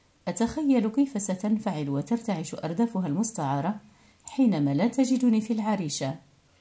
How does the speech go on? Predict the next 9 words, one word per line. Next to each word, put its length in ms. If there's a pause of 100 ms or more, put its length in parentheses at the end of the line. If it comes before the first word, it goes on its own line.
(400)
ولكني 720
لن 140 (140)
أذهب، 380 (720)
ما 160
لي 220
وما 300
لها. 340 (840)
ولكن 520
أكرر، 560